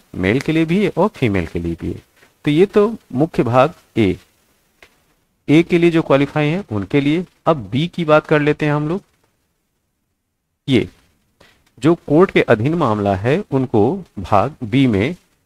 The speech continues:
उन्होंने रिजल्ट दिया है, और इसके लिए जो अनारक्षित वर्ग है, जो अनरिजर्व कैटेगरी है, उसमें ओपन यानी मेल और फीमेल के लिए कट ऑफ जो रखी गई है वो वन हंड्रेड फ़ोर्टी सिक्स रखी गई है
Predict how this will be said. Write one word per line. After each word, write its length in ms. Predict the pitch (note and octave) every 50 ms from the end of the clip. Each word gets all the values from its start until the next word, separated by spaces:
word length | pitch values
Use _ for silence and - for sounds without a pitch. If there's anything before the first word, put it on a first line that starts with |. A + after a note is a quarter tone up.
| _ _ _ -
उन्होंने 400 | A#2 A2 B2+ C#3+ A#2+ A#2+ D3+ F3
रिजल्ट 400 | D3+ B2 A2 A2+ A2+ A#2+ A#2+ -
दिया 280 | A2+ F2+ G2 F#2+ F#2 F2
है, 160 | D#2+ D#2 E2 G#2+ -
और 180 | - G2+ G2+ G2 - -
इसके 340 | - D#3+ - - - A#3 G#3+
लिए 280 | E3+ A2+ G2+ F#2 A2 C3
जो 280 | A2 - A#2+ C3 - - -
अनारक्षित 680 | A2 A2 A2+ A2+ A2 A#2 B2 - - - A#3 - G#3
वर्ग 280 | C3 G2 F#2 F#2+ F2+ -
है, 280 | F2 E2+ F2 F#2 B2 D3+ _ _ _ _ _ _ _ _ _ _ _ -
जो 400 | G#2 F#2+ G#2+ G#2 G2+ A#2+ D#3 D#3+ _ _ _ _ _ _ _ -
अनरिजर्व 500 | C#3 E3 F3+ F3 D#3 C#3 B2+ C#3+ D#3 D#3+ - _ -
कैटेगरी 440 | - G#2 - G2+ F#2+ F#2+ G2 G#2 G2+
है, 360 | F#2 G2+ G#2 G#2 C3+ F3+ D#3+ - _ -
उसमें 340 | C#3+ - - B2 A#2 C3+ - _ _ _ -
ओपन 520 | C3 C3 C#3 - _ - C#3+ A#2 G#2+ C#3+ E3 - -
यानी 220 | A2+ G#2+ A#2 C#3 D3
मेल 300 | A#2 B2 C3 A2+ A2 B2+ -
और 100 | C3+ B2+
फीमेल 380 | - - - C3 C#3+ D#3 E3+ E3+
के 120 | - D#3
लिए 220 | B2 G#2 F#2+ F#2+ G#2 -
कट 140 | - A2+ -
ऑफ 200 | C3+ D3 B2+ -
जो 100 | B2+ B2
रखी 300 | A2 G#2+ - - D#3 D3
गई 180 | C3+ C#3+ C3+ C3+
है 280 | C#3 B2+ G2 F#2 C3 - _ _ - - _ _ _ -
वो 120 | C3+ D#3 D3+
वन 200 | B2+ D3+ F#3+ D#3+
हंड्रेड 360 | B2+ A#2 G2+ F#2 F#2 G#2+ -
फ़ोर्टी 380 | - - - G2 F#2 - E3+ G#3+
सिक्स 340 | - - - G3+ - - -
रखी 300 | A#2+ F#2+ - - G2+ F#2
गई 140 | E2+ E2+ E2
है 180 | D#2+ D#2+ F2